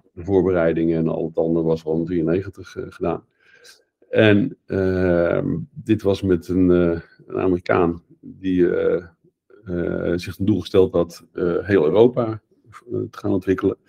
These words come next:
Voor era, dat deed hij, eh, op, voor eigen rekening risico. Enorm, eh, charismatisch, eh, enthousiaste, eh, persoon. En, eh, na twee, drie jaar, ehm, bouwen en timmeren en met vallen en opstaan in Nederland, eh,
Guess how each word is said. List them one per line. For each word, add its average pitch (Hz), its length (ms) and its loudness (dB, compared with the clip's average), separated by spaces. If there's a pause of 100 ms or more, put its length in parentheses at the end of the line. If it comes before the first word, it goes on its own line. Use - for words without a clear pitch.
(580)
Voor 110 220 8
era, 101 400 4 (140)
dat 92 180 -8
deed 95 180 2
hij, 90 220 2
eh, - 80 2 (180)
op, - 340 -8
voor - 200 -10
eigen 90 320 0
rekening 87 380 -2
risico. 107 420 -4 (600)
Enorm, 110 640 6 (100)
eh, 98 360 -2
charismatisch, 92 840 0
eh, 92 300 2
enthousiaste, 92 800 -2 (840)
eh, 95 140 -8
persoon. 110 460 0 (760)
En, 123 460 6
eh, 107 120 2
na 104 200 4
twee, 117 300 4
drie 110 180 2
jaar, 95 460 2 (100)
ehm, 95 680 -2 (220)
bouwen 98 440 4
en 87 100 -2
timmeren 92 580 0
en 92 140 -4
met 87 140 -6
vallen 98 240 0
en 95 60 0
opstaan 90 400 -4
in 92 60 0
Nederland, 87 540 0
eh, 87 240 -2